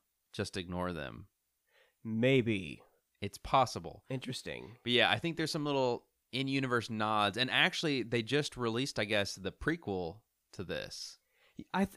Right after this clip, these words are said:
Speaker 2: I remember you mentioning about, mentioning to me about that.
Speaker 1: So now I'm kinda wondering if we should throw that on our future <laughs> list to play
Speaker 2: Maybe.
Speaker 1: and <laughs>
Speaker 2: Maybe. So, yeah. Um, from what I played so far, this game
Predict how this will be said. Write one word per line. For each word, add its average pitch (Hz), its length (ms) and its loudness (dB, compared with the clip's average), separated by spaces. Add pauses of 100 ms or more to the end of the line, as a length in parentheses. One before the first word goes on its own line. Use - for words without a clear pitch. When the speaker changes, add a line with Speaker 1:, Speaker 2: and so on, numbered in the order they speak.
Speaker 2:
I 151 160 2
remember 202 300 4
you 185 120 2
mentioning 143 360 2
about, 92 300 -4 (360)
mentioning 113 480 -2
to - 80 -8
me 95 120 0
about 82 280 -4
that. 76 160 0
Speaker 1:
So 117 60 0
now 127 120 6
I'm 151 120 4
kinda 147 180 4
wondering 127 300 0
if 104 80 -8
we 117 80 -4
should - 180 -8
throw 117 220 2
that 117 260 6
on 104 380 2
our 104 160 6
future 147 520 8 (160)
<laughs> - 140 -6
list 135 360 4
to 139 80 6
play 135 480 10
Speaker 2:
Maybe. 127 100 4
Speaker 1:
and 120 280 0 (240)
<laughs> - 200 -2
Speaker 2:
Maybe. 143 580 4 (440)
So, 160 640 6
yeah. 147 440 6 (640)
Um, 147 180 4
from 160 140 2
what 185 120 8
I 247 60 6
played 214 300 2
so 175 200 4
far, 127 260 6
this 143 160 4
game 160 360 8